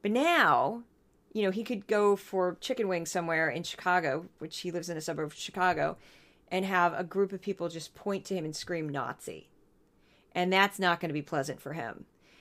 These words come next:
And he's gonna get that everywhere he goes,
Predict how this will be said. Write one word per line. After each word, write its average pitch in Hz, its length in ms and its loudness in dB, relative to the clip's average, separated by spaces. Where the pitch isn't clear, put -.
And 185 160 -2
he's 190 160 0
gonna 190 160 0
get 180 160 0
that 160 160 2
everywhere 170 580 2
he 160 180 -6
goes, 131 520 -6